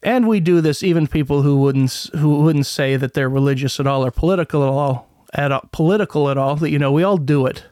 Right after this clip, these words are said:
We all try to contain the world into something we understand. And the idea that,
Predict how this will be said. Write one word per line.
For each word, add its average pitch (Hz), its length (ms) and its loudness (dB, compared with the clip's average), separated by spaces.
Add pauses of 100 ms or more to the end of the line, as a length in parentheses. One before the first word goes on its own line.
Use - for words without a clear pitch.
(500)
We 143 200 0
all 143 380 -2 (1700)
try 160 240 -2
to 139 100 -2
contain 143 520 -2
the 131 80 2
world 131 420 0 (200)
into 131 520 0
something 135 500 -2
we 135 140 2
understand. - 720 -2 (280)
And 135 460 -2
the 139 200 -2
idea 143 640 -2
that, 135 580 -6